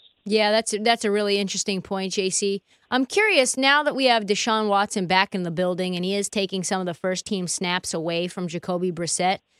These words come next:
do you think that that matters at all in terms of just, like, as they're acclimating Deshaun back, whether that sort of changes the complexion of this team in a negative or positive way as we look forward to the,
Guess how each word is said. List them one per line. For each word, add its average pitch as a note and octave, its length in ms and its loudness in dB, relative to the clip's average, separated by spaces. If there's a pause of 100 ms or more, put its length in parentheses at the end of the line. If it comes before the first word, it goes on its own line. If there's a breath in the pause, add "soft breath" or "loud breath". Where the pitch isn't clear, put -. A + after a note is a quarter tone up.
(120)
do D4 100 2
you G#4+ 120 6
think A#4 240 2
that E4+ 140 0
that G#3+ 240 6
matters G3 720 2
at G3+ 180 4
all G3+ 440 4
in G3 160 -2
terms G3+ 320 -2
of F#3 80 -4
just, F3 260 -2
like, F3+ 320 0
as G3 260 4
they're G3 160 0
acclimating F3+ 840 0 (260)
Deshaun F#3 500 0
back, E3+ 400 2 (240)
whether F#3 380 2
that F3+ 300 2
sort F#3 240 -2
of - 120 -14
changes F#3 540 -4
the F3 80 -8
complexion F3 680 -6
of D#3+ 340 -4
this E3+ 200 -4
team F3+ 400 -6
in F#3 160 -4
a E3 320 -4
negative F#3 480 -2
or F3+ 240 -2
positive F3 560 -2
way F3+ 320 -2
as D#3+ 140 -4
we E3+ 80 -4
look E3+ 220 -6
forward E3+ 480 -4
to F3 80 -6
the, D#3+ 160 -6